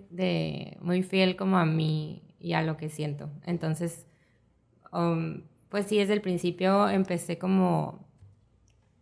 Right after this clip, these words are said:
o sea, sí te van formando como que tienes que,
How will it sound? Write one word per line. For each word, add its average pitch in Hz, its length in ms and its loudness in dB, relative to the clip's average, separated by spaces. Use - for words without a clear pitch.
o 240 100 0
sea, 254 160 2
sí 240 160 2
te 240 160 2
van 262 260 4
formando 226 540 2
como 220 220 0
que 190 140 0
tienes 185 280 -2
que, 196 420 -4